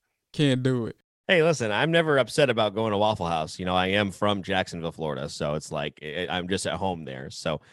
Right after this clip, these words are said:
Speaker 1: uh, <laughs> you, we, uh, nothing, nothing wrong with that. But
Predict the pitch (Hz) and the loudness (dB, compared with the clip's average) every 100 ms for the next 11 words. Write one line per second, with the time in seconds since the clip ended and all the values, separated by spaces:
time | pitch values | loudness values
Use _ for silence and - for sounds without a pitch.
0 | - _ 85 87 101 135 170 127 151 131 | -20 _ -4 0 2 2 2 -2 -6 -6
1 | 135 113 98 - - - 101 135 127 113 | -4 -2 -4 -6 -16 -14 0 0 2 -2
2 | 107 - _ _ 113 107 98 98 92 90 | -6 -12 _ _ -2 0 0 0 0 -2
3 | 95 85 78 107 95 | 0 0 0 0 -2